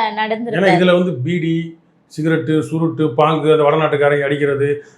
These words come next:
Speaker 2: எல்லா வில்லன் எல்லாத்தையும் காட்டுறது எல்லாமே, அந்த ரஜினியை, பழைய ரஜினியை காட்டுறது. இப்ப படம் தொடங்கினோடனே அந்த சூப்பர் ஸ்டார் ரஜினி, சன் பிக்சர்ஸ் எல்லாம் முடிஞ்ச உடனே எடுத்தோடனே அவர் பீடி அடிக்கிறது தான். படம் முடிகிறப்ப அமீர் கான் வந்து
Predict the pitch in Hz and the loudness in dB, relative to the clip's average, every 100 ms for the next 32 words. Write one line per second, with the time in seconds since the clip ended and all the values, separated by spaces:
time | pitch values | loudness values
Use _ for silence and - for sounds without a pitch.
0 | - 143 151 147 147 151 151 139 151 170 | -8 0 4 4 4 0 0 0 2 2
1 | 165 185 143 156 160 143 165 180 180 - | 2 0 2 0 2 -2 2 2 2 -2
2 | - _ _ 127 131 151 190 180 160 175 | -12 _ _ -12 -2 0 4 4 6 6
3 | 170 170 185 170 170 170 170 151 - _ | 6 6 4 4 2 2 -2 -4 -10 _
4 | _ 139 160 - 165 185 190 185 190 185 | _ 2 2 4 6 6 6 4 4 2
5 | 135 170 170 - 165 165 160 160 170 165 | -2 -4 -6 0 0 2 2 0 -4 -2
6 | 160 160 160 170 143 156 175 156 165 170 | -4 -4 -6 -6 -4 -2 0 0 -2 0
7 | 175 185 - _ 156 165 139 170 170 156 | 0 -2 -8 _ 2 2 6 6 8 6
8 | 165 170 139 127 127 123 123 120 _ _ | 4 2 2 0 -4 -6 -10 -14 _ _
9 | _ 160 185 170 170 196 175 170 196 160 | _ 4 4 6 4 4 4 6 6 6
10 | 180 165 156 151 160 | 4 2 2 0 0